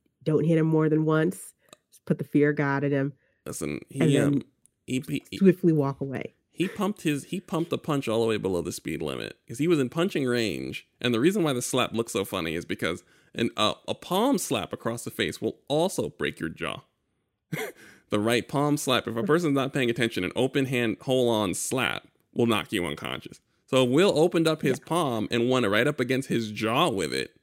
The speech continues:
Speaker 2: He might have taken Chris Rock out for the show, same as a punch. So he just gave him four, he just <laughs> gave him five fingers across the face. Real light,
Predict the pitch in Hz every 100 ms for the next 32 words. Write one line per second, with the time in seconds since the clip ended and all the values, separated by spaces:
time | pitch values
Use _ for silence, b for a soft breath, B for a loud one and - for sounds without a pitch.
0 | _ 135 123 113 127 127 - 123 110 113
1 | 113 101 98 92 85 107 101 - 92 -
2 | 117 90 92 95 - 85 - - _ _
3 | _ _ _ _ - 127 143 151 135 151
4 | 147 - 151 151 147 156 185 226 - 143
5 | - 151 160 156 156 151 151 147 151 151
6 | 151 147 175 - - _ _ _ _ _
7 | _ _ - 135 151 120 120 -